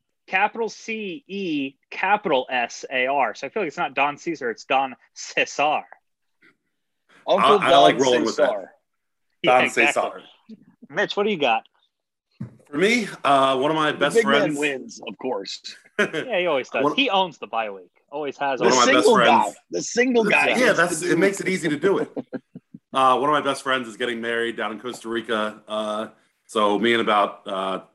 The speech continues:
Speaker 3: twenty or thirty of, like, my high school and, and pre-college friends are all getting together and, uh, flying down there. And we have a nice long week slash weekend,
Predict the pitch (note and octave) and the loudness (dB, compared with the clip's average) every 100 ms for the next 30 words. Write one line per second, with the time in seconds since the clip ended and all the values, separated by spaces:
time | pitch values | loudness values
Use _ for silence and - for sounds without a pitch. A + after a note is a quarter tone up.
0 | _ - A2+ A2 G#2+ G2 F#2+ F#2+ G#2+ G#2 | _ -4 0 0 0 0 -2 -2 -2 0
1 | G2+ F#2 D#2 - E2+ F2 _ F2+ F2+ E2+ | -2 -4 -10 -16 -16 -16 _ -8 -8 -10
2 | E2+ _ _ _ C3 B2+ - A#2 A#2 G2+ | -14 _ _ _ -6 -4 -2 0 0 0
3 | F#2+ F#2 F#2 - B2+ A#2 A2 G#2 A2+ G#2+ | -4 -8 -10 -4 -2 0 -2 -2 -4 -4
4 | G2+ G2+ F#2+ G#2+ F#2+ F#2+ G2+ G2+ G2 F#2+ | -2 -2 -2 -4 -6 -8 -6 -4 -2 -4
5 | F#2+ F#2 F#2 F2+ - _ _ A2+ G#2+ G#2 | -6 -6 -6 -8 -14 _ _ 0 0 0
6 | G2+ G2+ G2+ G2+ G2 F#2 F#2 F2+ F2+ F#2 | 0 0 -2 -2 -2 -4 -8 -8 -10 -8
7 | G#2 G#2 - G#2 G2+ G2 F#2+ G#2 G#2 - | -6 -6 -8 -8 -6 -6 -8 -8 -12 -10
8 | F2 - G2+ G2+ G2 G2+ | -10 -10 -12 -10 -12 -12